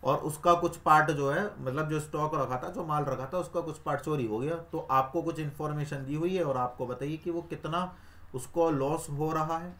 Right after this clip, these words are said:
चलिए बताते हैं। Stock दिया हुआ है, purchase दिया हुआ है, sales भी दी हुई हैं, Stock कितना दिया हुआ है वो भी दिया हुआ है और gross profit तीस परसेंट है selling price का। बताइए, clear हो गई ये वाली बात?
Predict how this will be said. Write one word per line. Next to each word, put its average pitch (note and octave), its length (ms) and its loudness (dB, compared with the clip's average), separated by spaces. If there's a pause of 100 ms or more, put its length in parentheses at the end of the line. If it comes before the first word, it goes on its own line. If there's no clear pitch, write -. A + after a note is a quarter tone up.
(540)
चलिए B2+ 180 -2
बताते C3 360 -4
हैं। - 680 -14
Stock D3+ 380 2
दिया D#3+ 220 2
हुआ E3 300 2
है, F3 220 -4 (640)
purchase D3+ 380 0
दिया D#3 240 0
हुआ D#3 280 2
है, F3 200 -2 (500)
sales C3+ 360 2
भी D#3 140 2
दी D#3+ 140 2
हुई D#3+ 220 -2
हैं, E3 200 -8 (600)
Stock D3 500 -2
कितना D#3 280 0
दिया D3+ 160 2
हुआ D3 160 2
है C#3+ 60 2
वो C#3 120 0
भी D3+ 120 -2
दिया D3+ 120 2
हुआ D#3 140 0
है C#3+ 60 -4
और C3+ 120 -4
gross C#3+ 300 -2
profit D3 360 -2
तीस A2+ 220 -6
परसेंट C#3 440 -4
है D3+ 100 -4
selling C#3+ 380 -4
price C#3 280 -4
का। C#3 180 -14 (540)
बताइए, A2+ 260 -4
clear C3+ 300 -2
हो C#3+ 80 -2
गई D#3 120 -2
ये D#3 80 -2
वाली D#3 200 -2
बात? F3 200 0